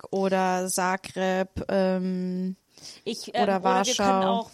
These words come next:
Speaker 2: von unserer wunderbaren Gästin Maria Popov, die zeigt
Speaker 1: Mhm.
Speaker 2: immer ihre Stories in Bulgarien und das sieht
Speaker 1: Mhm.
Speaker 2: echt,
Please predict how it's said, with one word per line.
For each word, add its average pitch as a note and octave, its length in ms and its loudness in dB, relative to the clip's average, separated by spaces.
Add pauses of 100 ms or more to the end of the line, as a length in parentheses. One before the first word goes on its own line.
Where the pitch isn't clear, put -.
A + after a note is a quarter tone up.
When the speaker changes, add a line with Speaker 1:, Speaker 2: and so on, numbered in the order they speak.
Speaker 2:
von G#3+ 220 -6
unserer G3+ 480 -6
wunderbaren G3 460 -8
Gästin F#3+ 360 -8
Maria F#3 260 -6
Popov, G#3 680 -8
die F#3+ 100 -12
zeigt A3+ 280 0
Speaker 1:
Mhm. A3 60 0
Speaker 2:
immer A3 220 0
ihre F3 340 -6
Stories F#3+ 460 -8
in F#3 140 -8
Bulgarien F#3 600 -6
und F3+ 140 -12
das F3 160 -14
sieht G3 180 -8
Speaker 1:
Mhm. G3 80 -4
Speaker 2:
echt, F#3+ 500 -6